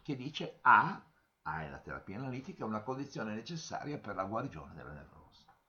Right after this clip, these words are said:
H sei, ancora una volta, è una, mm, ipotesi osservativa, perché descrive la relazione tra una causa osservabile, cioè A, e la terapia analitica A è osservabile, è l'insieme di quello,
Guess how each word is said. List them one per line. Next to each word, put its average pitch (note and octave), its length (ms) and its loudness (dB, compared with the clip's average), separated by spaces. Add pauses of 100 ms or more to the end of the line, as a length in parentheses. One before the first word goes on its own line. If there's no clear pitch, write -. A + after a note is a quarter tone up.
(500)
H C3 280 -2
sei, C3 340 0
ancora A#2+ 560 6
una E3 100 4
volta, F#2+ 580 0
è - 280 -6
una, A2 520 -2 (320)
mm, E2 200 -10 (600)
ipotesi F2+ 520 -6
osservativa, D#2+ 880 -12
perché A#2 300 -2
descrive D3 580 2
la G#2 140 8
relazione C3 500 2
tra A2+ 140 -2
una A2 160 4
causa C3+ 320 4
osservabile, A2 760 4
cioè G2 240 6
A, E2+ 400 4 (580)
e F2+ 100 -8
la G2+ 120 2
terapia A#2+ 520 4
analitica G#2+ 840 6
A - 20 -8
è C#3 240 6
osservabile, C#2+ 1000 -4 (260)
è F#2 140 -8
l'insieme B2+ 640 -2
di G#2 140 -2
quello, B2 500 2